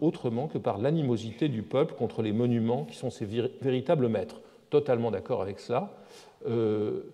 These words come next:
ce qui me pose problème, c'est l'assimilation de l'architecture comme discipline,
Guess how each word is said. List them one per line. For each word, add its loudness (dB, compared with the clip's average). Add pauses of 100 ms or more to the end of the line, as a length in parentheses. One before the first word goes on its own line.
(260)
ce -2
qui -4
me -4
pose -4
problème, 0
c'est -4
l'assimilation -2 (760)
de 4
l'architecture 0
comme 0
discipline, -4